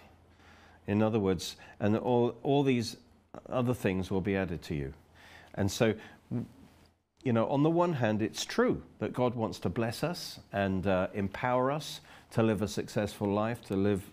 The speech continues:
a go-, a good life. You know, um, that's in the Bible. But we often get it wrong, and churches do get it wrong, when we emphasize the blessing more than the blesser.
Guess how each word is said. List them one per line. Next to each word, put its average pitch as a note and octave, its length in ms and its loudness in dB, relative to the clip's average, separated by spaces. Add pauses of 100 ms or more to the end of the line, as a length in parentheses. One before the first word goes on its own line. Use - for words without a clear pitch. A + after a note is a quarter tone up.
(520)
a A#2 80 -2
go-, G2+ 300 0
a G2+ 80 0
good G#2 260 2
life. G#2+ 420 -2 (640)
You A2 120 4
know, G2 200 4 (440)
um, F#2 440 0 (240)
that's A2+ 280 -2
in G#2 140 2
the G2+ 80 4
Bible. F2 480 0 (220)
But G2+ 180 2 (160)
we A2 320 2
often A2+ 540 0
get C3+ 200 2
it D3 140 0
wrong, F#2+ 420 0 (240)
and F2+ 220 0
churches G#2 480 2
do A2+ 180 4
get A2 280 -2
it - 100 -2
wrong, F#2 320 0 (300)
when G#2 180 2
we G#2+ 140 2
emphasize A#2+ 640 -2
the G2 100 -4
blessing F#2+ 680 0 (320)
more G#2+ 240 4
than G2+ 180 2
the G2 120 2
blesser. G2+ 500 2